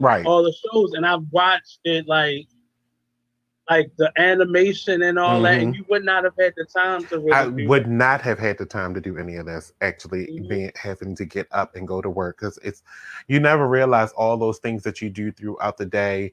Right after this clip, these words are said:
Speaker 1: and you think you
Speaker 2: Mm-hmm.
Speaker 1: got time to do it, but you still have to sleep too.
Speaker 2: Right.
Speaker 1: And this pandemic has opened my eyes that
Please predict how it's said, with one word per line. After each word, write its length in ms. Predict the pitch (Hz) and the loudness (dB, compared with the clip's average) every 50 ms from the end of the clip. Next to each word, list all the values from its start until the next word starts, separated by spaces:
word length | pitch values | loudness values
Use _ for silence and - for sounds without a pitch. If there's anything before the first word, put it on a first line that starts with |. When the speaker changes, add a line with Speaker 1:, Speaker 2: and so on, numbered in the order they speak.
| _ - - - _ _ - | _ -20 -20 -20 _ _ -12
Speaker 1:
and 120 | 95 95 | -10 -8
you 100 | 95 101 | -8 -6
think 240 | - - 120 - - | -2 -2 0 0 0
you 80 | - | 0
Speaker 2:
Mm-hmm. 60 | - 110 | 0 0
Speaker 1:
got 160 | 98 98 - | 0 -2 -2
time 340 | - 117 104 101 98 95 95 | -4 -4 -2 -2 -2 -4 -6
to 60 | 98 | -8
do 280 | 92 - 98 95 92 92 | -6 -4 -4 -4 -2 -4
it, 180 | 92 92 - _ - - _ _ | -4 -6 -8 _ -20 -20 _ _
but 200 | 104 101 - - | -8 -8 -4 -4
you 60 | 117 | -4
still 200 | 107 - - 135 | -2 0 2 2
have 180 | 110 107 98 - | 2 2 0 -4
to 60 | - | -8
sleep 360 | - - 117 113 101 - _ - | -14 -8 -8 -8 -8 -8 _ -2
too. 280 | - 123 98 78 - - _ _ _ _ _ _ _ _ _ _ _ _ _ _ _ _ _ - | -2 0 0 -2 -4 -10 _ _ _ _ _ _ _ _ _ _ _ _ _ _ _ _ _ -6
Speaker 2:
Right. 240 | 151 147 143 139 127 _ _ - | -4 -4 -4 -6 -8 _ _ -2
Speaker 1:
And 580 | 135 135 127 123 117 117 113 113 107 107 107 - _ _ _ _ _ _ _ _ - | 0 2 4 4 2 2 2 0 0 -2 -4 -8 _ _ _ _ _ _ _ _ -2
this 180 | 120 120 - - | -2 -2 -2 -2
pandemic 500 | 151 151 147 135 117 127 120 120 120 - | -2 0 0 2 2 2 2 0 -2 -4
has 160 | 117 104 - _ | -6 -8 -6 _
opened 260 | 113 117 - 110 101 107 | -6 -4 -4 -4 -2 -2
my 160 | 104 104 - - | -2 -2 0 0
eyes 360 | 98 104 107 107 101 95 - | 2 2 4 2 2 -2 -4
that 340 | - 98 92 90 90 87 | -4 -4 -4 -4 -6 -10